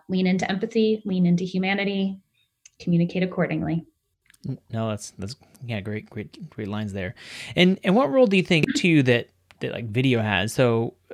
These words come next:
Speaker 2: you know, I've seen some emails where, y-,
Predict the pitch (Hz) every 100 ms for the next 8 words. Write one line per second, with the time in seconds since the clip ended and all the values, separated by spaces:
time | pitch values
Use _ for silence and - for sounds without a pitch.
0 | - 165 131 123 - 156 190 175 160 151
1 | 143 135 131 127 117 107 110 - - -
2 | - - -